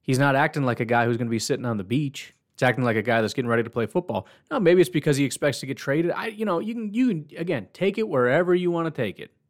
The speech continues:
Whatever you wanna do with that. I don't think there's a huge amount of unreasonable positions, considering there's really only two. Um, when you get down to it, he's coming back or he's not coming back, and both of those are still pro-, plausible. But again,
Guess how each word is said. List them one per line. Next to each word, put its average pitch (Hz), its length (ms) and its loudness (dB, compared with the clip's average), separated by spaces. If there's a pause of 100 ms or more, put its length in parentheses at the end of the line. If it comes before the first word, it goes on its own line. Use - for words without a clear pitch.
(180)
Whatever 202 380 0
you 202 180 -2
wanna 180 200 0
do 147 120 0
with 131 160 0
that. 127 300 0 (640)
I 139 120 0
don't 185 200 2
think 165 160 0
there's 135 180 0
a 117 120 2
huge 165 340 -2
amount 143 240 2
of 120 60 -2
unreasonable 131 560 0
positions, 107 500 -6
considering 117 380 -8
there's 107 140 -8
really 156 240 -2
only 131 220 -4
two. 127 420 -2 (340)
Um, 110 480 -4 (460)
when 120 160 -2
you 110 60 -2
get 120 120 0
down 120 220 4
to 117 160 2
it, 123 40 4
he's 110 100 0
coming 117 200 0
back 113 240 0
or 110 40 -2
he's 104 80 -4
not 113 180 -2
coming 101 220 -6
back, 104 260 -2
and 127 100 -4
both 143 180 2
of 135 80 0
those 123 200 4
are 107 40 -6
still 110 200 -4
pro-, 113 260 0
plausible. 98 480 0
But 120 160 -4
again, 165 460 0